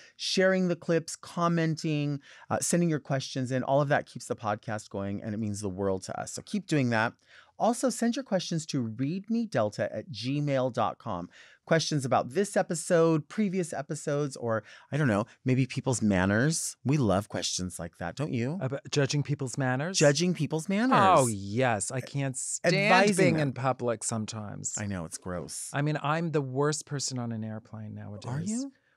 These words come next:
Speaker 2: Well, no, I'm the, the best person. You wanna sit next
Speaker 1: Right.
Speaker 2: to me. But I'm the one that's, um, one time that I had to, I know you're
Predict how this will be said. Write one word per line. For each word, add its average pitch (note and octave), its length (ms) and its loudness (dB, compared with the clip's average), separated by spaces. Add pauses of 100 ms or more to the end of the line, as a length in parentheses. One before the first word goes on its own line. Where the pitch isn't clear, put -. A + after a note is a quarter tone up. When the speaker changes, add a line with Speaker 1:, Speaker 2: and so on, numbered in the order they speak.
Speaker 2:
Well, D3 140 4
no, C#3+ 340 2
I'm C3 220 2
the, A#2+ 140 0 (120)
the A#2+ 100 0
best E3 320 0
person. A2 320 -6
You A2 80 -4
wanna G#2+ 140 -4
sit B2+ 200 -6
next A2+ 200 -4
Speaker 1:
Right. A2+ 220 6
Speaker 2:
to G2+ 60 -6
me. A2 260 -10 (420)
But D3 140 6
I'm D3 240 6
the C3+ 100 4
one B2 240 2
that's, G#2 360 -2 (100)
um, G#2 360 -6 (880)
one D#3 220 2
time C#3+ 260 0
that C#3 120 0
I C#3 80 0
had C#3+ 180 -2
to, - 200 -4 (220)
I C3+ 120 -2
know C3 100 0
you're B2 280 -6